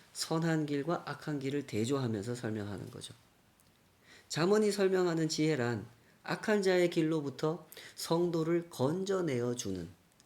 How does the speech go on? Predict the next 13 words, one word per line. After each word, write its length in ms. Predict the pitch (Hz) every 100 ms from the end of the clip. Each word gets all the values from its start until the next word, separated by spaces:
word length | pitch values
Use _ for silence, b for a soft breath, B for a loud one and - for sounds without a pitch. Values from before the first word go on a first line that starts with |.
| _ _
하나님의 720 | - - 147 131 127 147 170 170 _ _ _ _ _
가르침, 520 | - 104 120 - 90 -
하나님의 600 | 131 135 131 143 175 180 B B B _ -
보호하심이라는 800 | 110 113 117 107 107 135 160 165 _ _ _ _ _ _ - 101 95 101
거죠. 240 | - - - _ _ _ _ _ _ _ - - - -
그러므로 560 | - 190 156 131 107 - B B B
지혜를 400 | - 175 208 208
가졌다고 560 | 165 117 135 - 120 123
하는 300 | 123 123 117
말의 340 | 92 92 104
뜻은 480 | - 135 110 104 98 - - - - - B B B -
처세를 580 | - 202 202 233 220 185
잘한다기보다는 1300 | 107 107 139 160 156 139 123 98 101 92 131 117